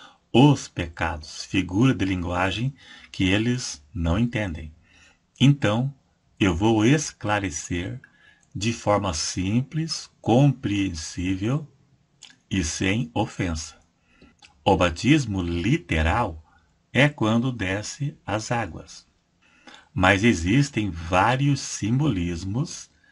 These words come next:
que são figuras de linguagem, uma metáfora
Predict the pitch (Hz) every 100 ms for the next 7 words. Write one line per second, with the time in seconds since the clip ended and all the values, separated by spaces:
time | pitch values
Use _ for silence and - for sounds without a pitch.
0 | _ _ _ - 139 - 117 117 101 92
1 | 101 131 147 143 - - - 87 87 113
2 | 120 104 101 98 78 - 80 - _ _
3 | _ _ _ 87 82 82 110 - 98 101
4 | 80 - 80